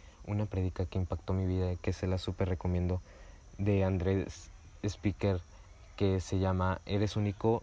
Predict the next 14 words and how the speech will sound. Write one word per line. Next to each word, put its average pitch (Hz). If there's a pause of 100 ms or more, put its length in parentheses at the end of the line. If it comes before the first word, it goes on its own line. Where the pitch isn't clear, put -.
no 98
te 90
compares. 90 (400)
Él 101
hablaba 101
de 95
que 87 (420)
el 127
compararnos 98
nos 98
lleva 101
a 92
condenarnos, 87 (640)
porque 92